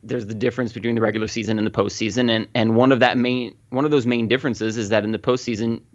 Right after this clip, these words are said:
you really start to game plan for teams a little bit more, and you really start to target weaknesses and attack those weaknesses. Uh, and you don't see that as much during the regular season, but there are few, there are a few times where you do. And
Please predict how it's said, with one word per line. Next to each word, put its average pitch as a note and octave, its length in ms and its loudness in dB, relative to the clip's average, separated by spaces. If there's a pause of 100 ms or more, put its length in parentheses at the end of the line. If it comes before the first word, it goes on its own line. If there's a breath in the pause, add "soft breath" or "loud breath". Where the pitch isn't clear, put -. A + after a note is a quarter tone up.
you A2 200 -2
really A#2 240 6
start A#2 220 2
to G#2+ 60 -8
game A#2+ 240 2
plan G#2+ 220 -4
for A2 140 -6
teams G#2 260 -6
a G#2+ 60 0
little G2+ 180 2
bit F#2+ 160 0
more, G#2 240 2
and G#2+ 140 2
you G2+ 60 0
really G#2+ 220 2
start G#2 300 -2
to G2+ 220 -4
target A2 520 0 (220 soft breath)
weaknesses A2+ 580 0
and G#2 140 -4
attack A2 300 -2
those G2 160 -12
weaknesses. A2 520 -10 (360 soft breath)
Uh, - 160 -2 (420)
and B2+ 180 0
you C#3 60 4
don't D#3+ 240 4
see G#3+ 140 -2
that F#3+ 120 4
as A2 80 -2
much A2+ 220 -2
during A2+ 140 -2
the G#2+ 80 -2
regular G#2+ 200 -2
season, A#2 280 0
but A2 100 2
there B2+ 140 6
are A2+ 80 2
few, F#3 420 -4 (540)
there C#3+ 100 8
are D3 40 8
a - 40 4
few - 340 0
times C#3 460 0
where C3 80 -2
you A2+ 160 -2
do. A2+ 420 -2 (340 soft breath)
And A2+ 440 -2